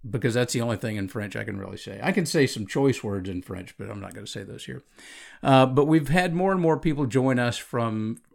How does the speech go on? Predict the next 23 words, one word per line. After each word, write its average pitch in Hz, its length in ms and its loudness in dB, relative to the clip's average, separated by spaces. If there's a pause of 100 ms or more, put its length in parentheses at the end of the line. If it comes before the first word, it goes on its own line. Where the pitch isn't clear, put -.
uh, 110 440 -8
from 113 420 -10
Canada. 113 400 0
They've 113 180 -4
been 117 140 0
asking 131 540 -2
about 110 560 -6 (640)
tiny 156 320 2
houses 123 420 2
in 107 120 -4
Canada 120 680 -4
and 120 440 -4
what 131 240 -2
they 127 100 2
can 120 160 -2
build 113 320 0
and 110 80 -4
what 107 140 -8
they 113 80 -8
can 110 160 -6
do 151 180 0
in 113 120 -2
Canada. 101 480 -8